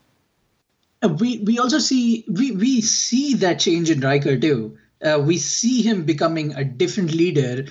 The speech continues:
after Picard comes back. You see him, uh, questioning Picard a little bit more, maybe not agreeing with him as much, forcing himself to have a different viewpoint. They have episodes where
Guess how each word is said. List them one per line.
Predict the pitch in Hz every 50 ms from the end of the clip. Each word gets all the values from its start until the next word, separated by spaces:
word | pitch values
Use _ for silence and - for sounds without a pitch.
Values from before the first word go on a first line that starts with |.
| - - - - _ _ -
after | 151 160 160 - - 196 175 -
Picard | 143 175 139 165 143 143 143
comes | 147 127 131 -
back. | - 185 156 135 - -
You | 160 165 185
see | - - - - 254 254 277 220
him, | - 180 147 139 127 131 139 147 151 - - - - - - - -
uh, | 151 151 151 143 135 135 135 -
questioning | - - 160 151 147 - 220 190 196 202 208 208 214
Picard | 214 - - 180 175 185 202 196
a | 175
little | 139 127 139 143 160 156
bit | 147 170 156 139 165
more, | 156 151 151 151 151 147 147 143 143 139 139 139 135 - - - - -
maybe | - 147 151 160 156 170
not | 165 165 165 151
agreeing | 165 139 - 170 165 175 190 175
with | 156 151 147
him | - 151 143
as | 139 139 139 -
much, | 143 139 135 131 127 117 - - - - - - - - - 160 143 143
forcing | - - - 220 208 202 214 208 - 220 190
himself | 190 190 170 - 208 180 165 -
to | 208
have | 180 160 147 147
a |
different | 143 147 139 - 160 143
viewpoint. | 135 151 143 135 143 147 139 135 131 131 127 127 - - - - - _ -
They | 160 165
have | 175 170 147 147 156
episodes | 175 196 226 220 - 208 165 147 135 135 135
where | 139 143 139 143 147 143 139